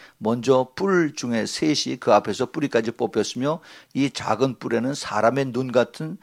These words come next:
눈이 있고 또 입이 있어서 큰 말을 하였느니라." 그래서 지금 이 그 아이시스라고 하는 이 그 테러 그룹들들이, 어,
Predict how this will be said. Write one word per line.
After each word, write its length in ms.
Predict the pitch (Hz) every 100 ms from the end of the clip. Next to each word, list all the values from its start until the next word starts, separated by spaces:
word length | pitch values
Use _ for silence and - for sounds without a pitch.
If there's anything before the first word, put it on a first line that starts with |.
| _ _
눈이 320 | 113 123 135
있고 420 | 120 - 107 127 - _ -
또 200 | 170 -
입이 320 | 151 175 170
있어서 420 | 160 127 113 110 -
큰 440 | - - 202 190 - _
말을 360 | 98 92 107 123
하였느니라." 580 | 135 127 107 92 87 - _ _ _ _ -
그래서 200 | 151 151
지금 360 | 143 156 143
이 260 | 139 143 135
그 320 | - 135 117 - - _
아이시스라고 1040 | - 107 143 - 170 131 139 123 107 110 113
하는 260 | 131 123
이 300 | - 123 113 - _
그 340 | 113 107 98 -
테러 440 | - 185 147 - _
그룹들들이, 840 | 139 131 - 120 101 110 139 82 _ _ _ _ _ -
어, 380 | 104 104 107